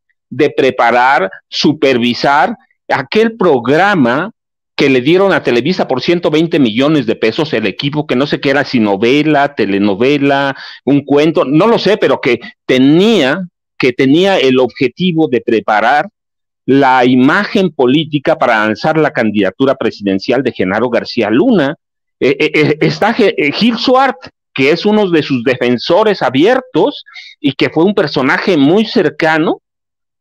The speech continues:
a Genaro Garc-, a, a Genaro García Luna y a Felipe Calderón. Entonces, sí, claro que tiene que haber,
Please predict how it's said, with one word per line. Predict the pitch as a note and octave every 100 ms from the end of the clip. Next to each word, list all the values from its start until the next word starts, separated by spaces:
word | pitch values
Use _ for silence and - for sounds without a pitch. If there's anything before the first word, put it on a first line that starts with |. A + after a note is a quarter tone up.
| _
a | -
Genaro | B2+ D3+ D#3 G3+ G#3+
Garc-, | D#3+ C#3
a, | D3 D3+ C#3+ C#3+
a | C3+
Genaro | D3 F#3 G#3
García | F3+ G3+
Luna | F#3 G3+ A#3+
y | C3+ C3
a |
Felipe | A#2 B2+ F#3+ B3
Calderón. | G#3+ D#3+ C#3 C#3+ A#3+ E4 D4+ - _ _ -
Entonces, | - C#3+ G#3 A#3+ A#3+
sí, | - - C4+ -
claro | A#3 F#3+ B3+
que | E3+
tiene | D3+ G3 A3+
que | A3+
haber, | C#3 B2+ F#3+